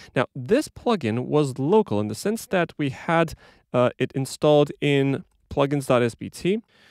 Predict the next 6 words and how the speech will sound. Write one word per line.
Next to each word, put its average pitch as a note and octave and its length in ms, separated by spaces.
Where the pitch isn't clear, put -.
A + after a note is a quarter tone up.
So D3 380
the - 80
plugin D3 480
is C3+ 580
accessible C3 640
under, B2 300